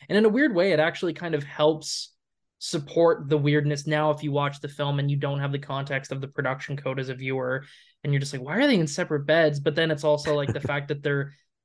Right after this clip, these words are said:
Speaker 1: getting drinks at two in the morning. It's like, "Uh, it's just this weird couple." You know, it
Speaker 2: <laughs>
Speaker 1: kind
Speaker 2: It
Speaker 1: of
Speaker 2: is.
Speaker 1: feeds into the,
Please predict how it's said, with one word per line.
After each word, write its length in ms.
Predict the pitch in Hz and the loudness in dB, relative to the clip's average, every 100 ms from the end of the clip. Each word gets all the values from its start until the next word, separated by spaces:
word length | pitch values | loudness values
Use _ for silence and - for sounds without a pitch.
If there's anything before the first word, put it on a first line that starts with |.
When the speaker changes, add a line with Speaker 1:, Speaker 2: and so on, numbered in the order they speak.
| - | -8
Speaker 1:
getting 280 | 143 139 143 | -4 0 -2
drinks 380 | 143 143 143 147 | -2 -2 -2 -4
at 100 | 143 | -8
two 180 | 147 147 | -2 0
in 60 | |
the 60 | 139 | 0
morning. 360 | 135 143 139 | 0 0 0
It's 100 | 139 | -2
like, 120 | 143 185 | -2 -2
"Uh, 40 | 277 - | 0 0
it's 140 | 214 - | -2 -4
just 200 | 220 214 | -8 -8
this 200 | 202 170 | -8 -6
weird 440 | 147 208 220 202 | -2 0 0 -2
couple." 440 | - 151 117 135 - _ _ - - | -2 -2 -2 -14 -18 _ _ -10 0
You 80 | 170 | 4
know, 100 | 175 | 4
it 80 | |
Speaker 2:
<laughs> 0 | |
Speaker 1:
kind 180 | 165 - | 6 6
Speaker 2:
It 80 | 220 | 4
Speaker 1:
of 40 | |
Speaker 2:
is. 100 | 98 | 2
Speaker 1:
feeds 340 | 208 202 160 151 | -2 -2 0 0
into 260 | 175 180 | 0 0
the, 420 | 156 156 147 147 | 2 4 4 4